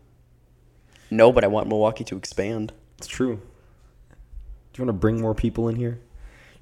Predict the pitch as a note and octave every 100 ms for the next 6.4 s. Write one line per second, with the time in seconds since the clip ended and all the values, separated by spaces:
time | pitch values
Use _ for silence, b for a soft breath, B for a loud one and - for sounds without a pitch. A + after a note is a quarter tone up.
0 | A#2 A2+ A2 A2+ - A#2+ A#2+ - - G#2+
1 | A2 A2+ A#2 A2+ - _ b b b b
2 | G#2 - A2+ G2+ B2 A2 G#2+ G#2 G2+ -
3 | - G#2+ G#2 A2 F#2+ F#2+ G2 G#2 G2 F2+
4 | F#2+ F#2+ F#2 G2 G2 - B B B -
5 | B2+ B2+ G#2+ A2 B2 B2 G2+ - - A2
6 | G#2+ G#2 -